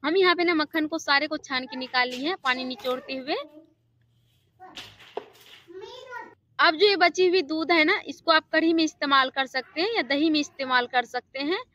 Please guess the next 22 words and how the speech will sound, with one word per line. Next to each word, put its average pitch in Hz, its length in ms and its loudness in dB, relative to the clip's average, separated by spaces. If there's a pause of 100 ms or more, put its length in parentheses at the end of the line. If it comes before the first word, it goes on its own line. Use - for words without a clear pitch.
(240)
हमारे 339 240 4
यहाँ 349 100 2
तो 330 80 -6
इसको 311 200 -4
लस्सी 277 300 -4
बोला 254 240 0
जाता 247 280 0
है, 339 220 -2
बहुत 285 260 -6
जगह 254 200 -2
दूध 254 220 -10
बोला 277 260 -2
जाता 285 260 -2
है, 320 100 2
तो 311 100 -14
मैं 262 140 -8
सोचा - 300 -8
आपको - 260 -4
दूध 226 260 -8
ही 247 80 -10
बता 247 300 -2
दूं। 294 160 -6